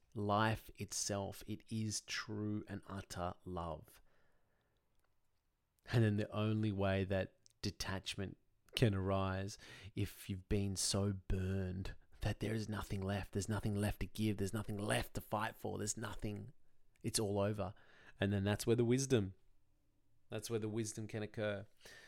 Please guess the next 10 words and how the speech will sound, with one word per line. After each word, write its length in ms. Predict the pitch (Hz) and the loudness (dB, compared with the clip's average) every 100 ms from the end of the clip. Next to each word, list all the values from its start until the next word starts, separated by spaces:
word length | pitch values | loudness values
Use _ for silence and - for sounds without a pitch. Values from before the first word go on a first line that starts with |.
| - - - | -20 -20 -10
That's 220 | 98 - | -8 -4
where 140 | 104 101 | -2 0
the 100 | 98 | -2
wisdom 440 | 98 92 98 95 | -2 -4 -4 -4
will 120 | 92 | -4
arise 840 | 92 90 90 90 90 90 92 92 - - | -4 -2 -2 -2 -4 -6 -6 -6 -8 -2
after 500 | 101 98 90 - - | 2 2 0 -4 -6
love 360 | 92 92 92 87 | -2 0 0 -2
has 180 | 90 | -4
exploded. 640 | 90 - - 90 90 92 | -4 -6 -2 -2 0 -4